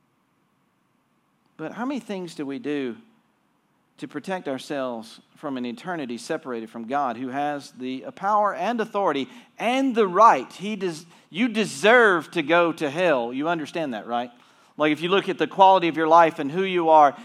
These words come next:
you deserve hell, right? So you gotta understand that, first of all. He would have every right to throw you into hell. We don't fear him, who has the power to take our lives from us and also throw us into hell, is what Jesus says.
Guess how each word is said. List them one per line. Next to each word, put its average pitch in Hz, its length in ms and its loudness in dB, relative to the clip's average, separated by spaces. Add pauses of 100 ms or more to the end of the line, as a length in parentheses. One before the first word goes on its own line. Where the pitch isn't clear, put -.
you 175 160 -4
deserve 151 400 0
hell, 131 320 -2
right? 135 300 0 (240)
So 143 220 -2
you 156 140 -6
gotta 185 240 4
understand 185 680 2
that, 135 180 -2
first 175 260 -2
of 123 100 -6
all. 117 280 -4 (1400)
He 175 140 -2
would 170 100 4
have 160 280 0
every 233 280 4
right 208 300 6
to 185 100 -4
throw 202 200 0
you 190 260 -2
into 165 200 -2
hell. 165 460 0 (160)
We 226 160 0
don't 320 240 0
fear 311 400 2
him, 196 440 -2 (2000)
who 196 100 -4
has 202 260 4
the 180 80 2
power 214 380 6
to 180 140 -2
take 226 260 4
our 214 180 8
lives 202 300 6
from 254 340 4
us 226 220 4
and 196 180 0
also 254 540 6
throw 240 360 6
us 226 160 4
into 220 360 0
hell, 233 340 6
is 185 160 -2
what 220 160 0
Jesus 190 400 -4
says. 202 220 0